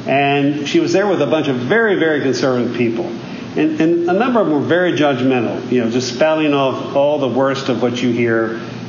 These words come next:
in, uh, the, uh, spurious, uh, right-wing conspiracies. And so that was part of who she was with. Okay?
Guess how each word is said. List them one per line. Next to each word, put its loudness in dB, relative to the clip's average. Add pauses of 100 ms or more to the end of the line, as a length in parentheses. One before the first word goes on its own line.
in, 0
uh, -2 (280)
the, 0 (120)
uh, -2 (600)
spurious, -2 (460)
uh, -2 (200)
right-wing 2
conspiracies. -2 (100)
And -4
so 0
that 2
was -4
part 2
of -4
who 0
she -2
was -2
with. -4 (540)
Okay? -6